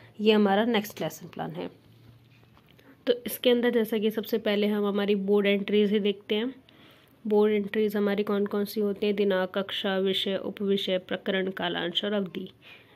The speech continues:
ये सारी हमारी बोर्ड एंट्रीज होती हैं। जैसे कि दिनांक, जिस डेट को हम अपना लेसन प्लान पढ़ाते हैं, कक्षा सिक्स्थ है हमारी,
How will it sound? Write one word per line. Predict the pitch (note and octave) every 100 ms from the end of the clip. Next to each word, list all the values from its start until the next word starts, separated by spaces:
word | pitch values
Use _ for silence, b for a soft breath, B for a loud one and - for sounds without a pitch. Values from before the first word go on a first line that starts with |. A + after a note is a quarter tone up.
| -
ये | A#3 A#3+
सारी | A#3 F#3 F#3
हमारी | G3+ G3 A#3
बोर्ड | B3 A3+ G3+
एंट्रीज | F#3+ F#3+ F#3+ F3+
होती | F3+ E3 F3
हैं। | F3 E3+ - _ - _ _ _ _ _ _ _ b b b b _
जैसे | A3+ A3
कि | A3 A#3
दिनांक, | A3 G#3+ G#3+ G3
जिस | A3+ A3+
डेट | A3 G3
को | - A3+
हम | G#3 G3 F#3+
अपना | F#3+ G3+ G#3
लेसन | G3+ G3+ G3+
प्लान | G3+ G3
पढ़ाते | F#3+ F#3 F3 F3+
हैं, | G3 A3
कक्षा | A3 G#3 G3
सिक्स्थ | F#3 G3 - -
है | G#3
हमारी, | G#3 G#3 A3